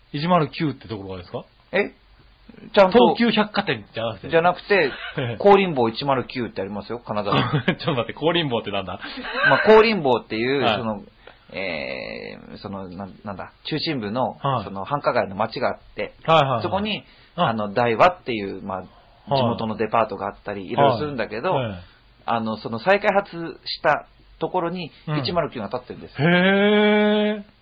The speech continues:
Speaker 2: うん。
Speaker 1: そうなんだ。香林坊一〇九？
Speaker 2: そう。
Speaker 1: 香林坊一〇九って言うと、ただの普通の中華屋さんみたいな名前ですけどね。
Speaker 2: それどころか、一〇九通も、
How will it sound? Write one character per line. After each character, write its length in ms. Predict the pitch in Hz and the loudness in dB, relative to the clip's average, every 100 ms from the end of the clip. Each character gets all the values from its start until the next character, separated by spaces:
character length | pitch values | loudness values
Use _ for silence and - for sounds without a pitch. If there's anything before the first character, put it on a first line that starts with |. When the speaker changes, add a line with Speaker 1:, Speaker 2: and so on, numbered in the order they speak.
| _ _ | _ _
Speaker 2:
う 20 | 127 | -8
ん。 280 | 110 98 - - | -8 -8 -8 0
Speaker 1:
そ 140 | 247 | 2
う 40 | 175 | 2
な 140 | 131 | 0
ん 60 | 107 | -4
だ。 140 | 90 - _ - | -10 -14 _ -4
香 180 | 139 139 | 2 2
林 180 | 135 | 0
坊 160 | 117 110 | -4 -4
一 100 | 113 | -2
〇 200 | 120 107 | -4 -4
九？ 320 | - 113 247 - - | -6 -4 -6 -10 -4
Speaker 2:
そ 340 | 165 120 90 | 0 2 0
う。 40 | - | -2
Speaker 1:
香 80 | 202 | 0
林 180 | 240 | 2
坊 140 | 165 139 | 4 4
一 100 | - | 2
〇 160 | 147 | -4
九 160 | 123 131 | -2 -2
っ 20 | |
て 40 | - | -2
言 120 | 110 | -8
う 40 | |
と、 60 | 107 - | -10 -4
た 80 | 202 | 0
だ 60 | |
の 240 | 196 127 135 | 2 0 -4
普 120 | - - | -14 -6
通 60 | 220 208 | -4 -2
の 100 | 196 | -4
中 300 | - 214 220 | -2 -2 0
華 100 | 214 | 0
屋 140 | 185 | 2
さ 100 | 196 | 2
ん 80 | 185 | 0
み 80 | 165 | 0
た 80 | 135 | -2
い 40 | |
な 220 | 107 104 | -2 -6
名 180 | 101 107 | -6 -6
前 120 | 104 | -6
で 60 | 95 | -8
す 60 | |
け 60 | 101 | -10
ど 80 | 104 | -8
ね。 160 | 117 - - - - _ _ _ - | -10 -12 -20 -20 -20 _ _ _ -2
Speaker 2:
そ 80 | 196 | 0
れ 80 | 214 | 2
ど 100 | 185 | 4
こ 80 | |
ろ 80 | 143 | 4
か、 80 | 113 | 2
一 160 | 120 202 | 0 2
〇 180 | 208 135 | 2 0
九 200 | 220 180 | -6 -6
通 200 | - 247 | -4 -2
も、 260 | 165 110 | 0 -2